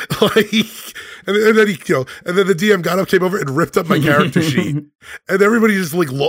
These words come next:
Speaker 1: everyone just lost it. Like, "What are you doing?" And yeah, so
Speaker 2: Nice.
Speaker 1: I mean, yeah, w-, the, the fact that BioWare pulled that off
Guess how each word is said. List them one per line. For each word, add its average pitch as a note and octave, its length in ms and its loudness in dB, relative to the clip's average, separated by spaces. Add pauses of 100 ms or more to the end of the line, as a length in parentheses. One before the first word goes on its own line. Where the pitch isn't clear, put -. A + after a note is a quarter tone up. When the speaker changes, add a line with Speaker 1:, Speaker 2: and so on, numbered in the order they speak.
Speaker 1:
everyone A3 160 2
just G3 160 2
lost D3+ 360 0
it. D#3+ 140 -2
Like, D#3+ 400 -6
"What - 180 0
are D4 100 -2
you C4 180 -2
doing?" C4 420 -4
And C3+ 160 -6
yeah, C3 140 -4
so G#2+ 340 -8
Speaker 2:
Nice. A2+ 680 -4
Speaker 1:
I - 20 -8
mean, C3 320 -6
yeah, D#3 120 -4
w-, C3 180 -8
the, D#3 160 -4
the D#3 140 -4
fact G3+ 240 0
that D#3 120 0
BioWare D3 460 0
pulled D3 180 0
that C3 140 -2
off B2+ 480 -4